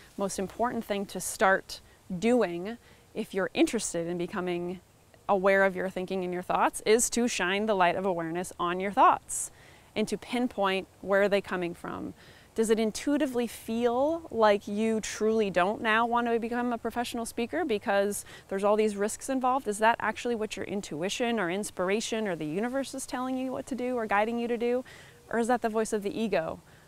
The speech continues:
trying to keep you back, keep you from happiness, keep you from that amazing joy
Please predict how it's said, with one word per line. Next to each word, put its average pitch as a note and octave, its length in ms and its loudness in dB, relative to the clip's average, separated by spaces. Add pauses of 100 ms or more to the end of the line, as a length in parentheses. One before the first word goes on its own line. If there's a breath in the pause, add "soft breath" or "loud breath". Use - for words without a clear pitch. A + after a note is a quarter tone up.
(120)
trying A3 440 2
to - 200 -4
keep - 360 -8
you A#3 100 0
back, G#3 500 0
keep - 240 -6
you A#3 100 -4
from A3+ 180 -4
happiness, G#3+ 600 -2
keep - 220 -8
you A#3+ 80 -2
from G#3+ 220 -6
that G#3 160 2
amazing G#3+ 580 -2
joy G#3 520 2